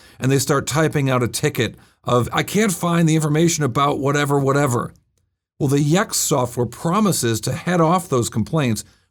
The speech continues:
mining data in the website and telling that user as they're typing the support complaint where the answer is from the site. Here's that C E O Lerman explaining how it works.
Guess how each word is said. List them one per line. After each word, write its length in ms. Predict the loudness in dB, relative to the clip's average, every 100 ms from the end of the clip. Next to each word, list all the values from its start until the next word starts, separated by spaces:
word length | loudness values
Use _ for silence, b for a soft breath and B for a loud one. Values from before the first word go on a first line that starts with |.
| _
mining 460 | 2 4 4 4 4
data 220 | 2 4
in 60 |
the 60 | 4
website 500 | 2 2 0 -2 -2
and 140 | -4
telling 340 | -4 -2 2 2
that 140 | 0
user 340 | 0 0 0 -2
as 320 | -2 0 0
they're 120 | 0 0
typing 400 | -2 -2 0 -2
the 60 |
support 440 | -2 -4 -2 -2 -2
complaint 500 | -4 0 0 -2 -8 _ _ _ _
where 200 | 0 2
the 200 | 4 2
answer 280 | 0 0 2
is 200 | 0 -2 b b -4
from 140 | 0
the 80 | 0
site. 260 | 0 -2 B B
Here's 320 | 0 0 2
that 180 | 2 0
C 480 | -4 -2 -2 0 2
E 60 |
O 100 | 2
Lerman 580 | 2 2 2 2 2 0
explaining 640 | -4 -14 -6 -2 0 0
how 220 | -2 -2 -2
it 80 |
works. 560 | -2 -6 -8 -16 -16